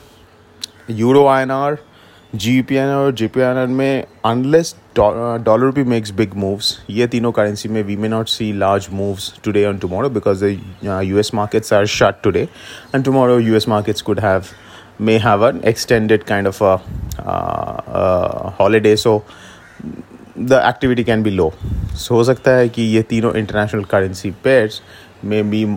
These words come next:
uh, more in a range, but buyers in euro I N R, and J P Y is still downward. So higher levels mein it is, eh, advisable to, uh, go short. Even G B P I N R two can face, uh, selling pressure at higher levels.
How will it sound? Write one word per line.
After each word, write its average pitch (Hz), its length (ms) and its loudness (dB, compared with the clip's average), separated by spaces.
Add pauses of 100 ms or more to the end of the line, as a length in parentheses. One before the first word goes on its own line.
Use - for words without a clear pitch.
(420)
uh, 92 440 -2
more 107 320 2
in 104 60 0
a 101 120 2
range, 92 380 0 (180)
but 101 260 0
buyers 120 500 2 (220)
in 107 300 0
euro 113 320 6
I 113 120 2
N 110 80 -2
R, 117 200 0 (460)
and 123 300 0
J 110 100 -2
P 107 140 -4
Y 101 200 0
is 107 120 -2
still 110 380 -4
downward. 90 460 -2
So 110 100 -8
higher 110 220 4
levels 127 340 0
mein 135 160 -2
it 120 100 -4
is, 110 220 -4
eh, 104 80 -2 (400)
advisable 104 560 0
to, 104 300 -4 (160)
uh, 92 260 -4
go 95 200 2
short. - 280 0 (540)
Even 147 300 2
G 131 220 4
B 143 60 2
P 156 120 6
I 139 80 6
N 135 100 0
R 127 140 0
two 101 320 -4 (1040)
can 107 180 0
face, - 840 -4
uh, 110 260 -10 (140)
selling 113 300 0
pressure 110 320 2
at 101 80 0
higher 95 180 2
levels. - 400 -6